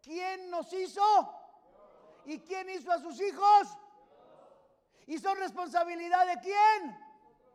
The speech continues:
¿De quién? El que no hable, dile, "De ti, manito, de ti, suéltala". "Yo te formé". Dice, vuelve, "Siervo mío eres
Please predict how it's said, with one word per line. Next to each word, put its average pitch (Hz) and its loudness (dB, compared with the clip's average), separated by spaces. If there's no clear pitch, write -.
¿De 302 -2
quién? 403 6
El 302 -4
que 330 -2
no 370 2
hable, 381 6
dile, 359 -2
"De 302 2
ti, 370 -6
manito, 330 -4
de 285 -2
ti, 359 -10
suéltala". 339 -4
"Yo 392 4
te 392 0
formé". 359 4
Dice, 339 0
vuelve, 320 4
"Siervo 339 4
mío 330 -2
eres 339 0